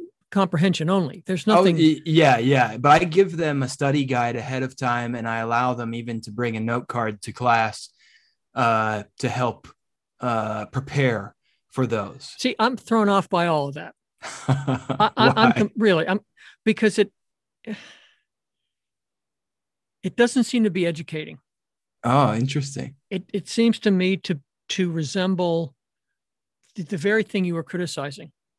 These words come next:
Speaker 2: Mm.
Speaker 1: Here are the, here are the bolts passing by on the assembly line. Grab
Speaker 2: Mm.
Speaker 1: one, screw it in here, and, and keep going.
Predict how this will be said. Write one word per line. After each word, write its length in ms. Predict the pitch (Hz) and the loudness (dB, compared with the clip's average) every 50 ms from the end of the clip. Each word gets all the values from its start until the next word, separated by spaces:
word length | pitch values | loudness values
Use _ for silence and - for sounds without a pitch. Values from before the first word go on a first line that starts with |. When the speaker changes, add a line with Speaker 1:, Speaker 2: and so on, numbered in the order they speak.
| _ _ 139 | _ _ 2
Speaker 2:
Mm. 340 | 123 123 127 120 110 110 _ _ _ _ _ _ _ | 4 4 4 4 2 0 _ _ _ _ _ _ _
Speaker 1:
Here 500 | _ - - 208 220 233 247 254 254 - - | _ -2 2 4 4 6 4 4 2 0 -2
are 240 | - 185 185 180 175 | 0 2 2 2 2
the, 160 | 147 165 143 - _ _ _ _ _ _ _ _ _ _ | 0 -2 -6 -6 _ _ _ _ _ _ _ _ _ _
here 320 | - 139 175 226 240 240 - | -6 -2 0 2 2 0 2
are 120 | - 202 | 0 -2
the 140 | 170 180 170 | -2 -2 -4
bolts 600 | 139 - 180 175 165 170 - - - - - - _ _ _ | -2 0 0 0 0 -2 -4 -10 -14 -14 -14 -14 _ _ _
passing 420 | - 175 175 175 - - 185 165 | -2 -2 -2 0 0 0 -2 0
by 360 | 131 175 165 165 165 170 190 | 0 0 0 0 0 -2 -4
on 260 | - - 175 165 160 | -6 -8 -8 -6 -6
the 240 | 156 156 156 151 151 | -6 -6 -6 -6 -6
assembly 500 | 143 - - - 190 185 175 165 160 151 | -8 -8 -2 0 2 2 2 2 0 0
line. 380 | 151 147 147 147 156 151 160 - _ _ _ _ _ _ _ | 0 -2 -4 -6 -8 -10 -12 -14 _ _ _ _ _ _ _
Grab 420 | - - 123 117 185 196 208 - 175 | 0 4 6 6 6 6 4 4 4
Speaker 2:
Mm. 40 | 165 | 2
Speaker 1:
one, 400 | 185 180 180 175 175 180 180 175 _ _ _ _ _ _ _ _ _ | 2 4 4 4 2 2 0 -2 _ _ _ _ _ _ _ _ _
screw 540 | - - - - - - - 208 220 226 226 | -8 -6 -6 -6 -6 -2 0 2 4 4 4
it 60 | 226 190 | 4 4
in 180 | 185 180 180 | 4 2 0
here, 560 | 165 135 160 170 165 165 156 156 156 151 139 _ _ _ _ _ _ _ _ _ _ _ _ _ _ _ _ _ _ _ _ _ _ _ _ _ _ _ _ _ _ _ _ | 0 -2 -2 -2 -2 -2 -4 -4 -6 -8 -10 _ _ _ _ _ _ _ _ _ _ _ _ _ _ _ _ _ _ _ _ _ _ _ _ _ _ _ _ _ _ _ _
and, 120 | 208 196 - _ | -6 -6 -6 _
and 120 | 196 175 | -6 -6
keep 260 | - - 202 190 - _ | -2 0 0 0 0 _
going. 340 | 196 175 151 143 - - | -2 0 0 -2 -6 -12